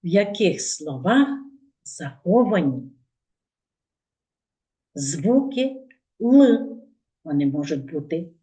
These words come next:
на початку слова, всередині слова та в кінці слова. Так,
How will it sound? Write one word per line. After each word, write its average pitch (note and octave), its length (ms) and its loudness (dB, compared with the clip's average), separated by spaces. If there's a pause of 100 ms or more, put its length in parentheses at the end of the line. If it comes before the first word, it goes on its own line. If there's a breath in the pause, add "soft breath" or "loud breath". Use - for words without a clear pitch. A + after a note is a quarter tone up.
на C#4 260 2
початку G#3 960 -2 (640)
слова, F#3 760 2 (280)
всередині G#3+ 920 2
слова C4+ 560 -2 (680)
та C#4 200 2
в C#4 200 -8 (500)
кінці A#3 680 -2
слова. - 680 -8 (2250)
Так, C4+ 640 4